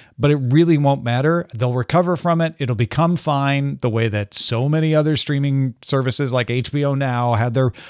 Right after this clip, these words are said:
problems and then became fine. Uh, and then I think this is gonna succeed for Netflix. I think there's a chance they buy T K O. Uh, but even if they don't buy T K O, I think when the Peacock deal comes up for renewal, Netflix will probably,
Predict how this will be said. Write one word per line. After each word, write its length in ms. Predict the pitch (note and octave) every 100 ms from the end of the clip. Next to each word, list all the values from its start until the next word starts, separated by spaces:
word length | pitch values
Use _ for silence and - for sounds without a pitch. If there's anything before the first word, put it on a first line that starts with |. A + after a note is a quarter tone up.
| - -
problems 640 | C3 B2 C3 C#3 C3+ B2
and 100 | C3+
then 100 | C3
became 300 | B2+ C#3 B2+
fine. 500 | C3+ B2 G#2+ A2 A2+ A2 - - -
Uh, 360 | B2 A#2+ A#2 A#2 _ -
and 180 | C3 C3
then 140 | C3
I 160 | C3+ A#2+
think 260 | - G#3
this 220 | G#3 D#3+
is 100 | C3+
gonna 160 | A2+ B2
succeed 480 | - G#2 - D#3+ C3+
for 120 | A2
Netflix. 580 | G2 - G2 F#2+ - - - - _ _ -
I 80 | A#2
think 160 | A#2+
there's 160 | G#2+ F#2
a 60 |
chance 300 | F2 C#3 D#3
they 100 | -
buy 180 | C#3+ D3+
T 160 | - D3+
K 300 | D3 C#3+ C#3+
O. 260 | C#3+ C#3+ - - _ -
Uh, 380 | A2+ G#2 G#2 A2
but 160 | A#2+ C3
even 220 | D#3+ E3
if 100 | D3
they 100 | D#3
don't 160 | D3 C#3
buy 160 | D3
T 160 | C3+ C#3+
K 300 | C3+ C3+ C3
O, 180 | C3 C3 - - _
I 100 | A#2+
think 200 | C#3 A#2+
when 80 | C3+
the 80 | B2
Peacock 460 | C3+ B2+ C3 B2
deal 280 | B2+ B2 A2 _ _ _
comes 240 | C3+ A#2 B2
up 200 | A2+ _ -
for 160 | B2
renewal, 480 | A2+ A2 B2 C3+ B2+
Netflix 520 | B2 B2 - A#2 -
will 140 | A2+ A2
probably, 560 | - A#2+ A#2 A2+ A#2+